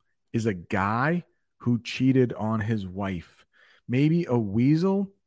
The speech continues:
is a guy who stole money from his work or something like that. And you might hear a couple sentences like this. "I don't trust that man. He is such a weasel."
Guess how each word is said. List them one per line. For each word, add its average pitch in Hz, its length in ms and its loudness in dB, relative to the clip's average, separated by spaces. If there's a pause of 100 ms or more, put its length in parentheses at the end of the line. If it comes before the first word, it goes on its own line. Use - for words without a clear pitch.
is 113 180 -2
a 107 60 0
guy 101 520 -2
who 113 220 -4
stole 120 540 -2
money 110 600 -4 (420)
from 120 200 -4
his 135 180 0
work 151 540 -4 (380)
or 104 120 -4
something 107 440 -4
like 95 240 -4
that. 95 320 -4 (1500)
And 131 140 2
you 139 100 6
might 123 260 2
hear 120 520 2 (200)
a 107 120 -2
couple 104 360 -4
sentences 101 840 -4
like 85 280 -6
this. - 480 -6 (1120)
"I 78 80 -8
don't 92 160 0
trust - 300 -4
that 78 180 -6
man. 76 400 -6 (880)
He 110 320 0 (300)
is 80 120 -10
such - 300 -8
a 80 60 -6
weasel." 71 520 -10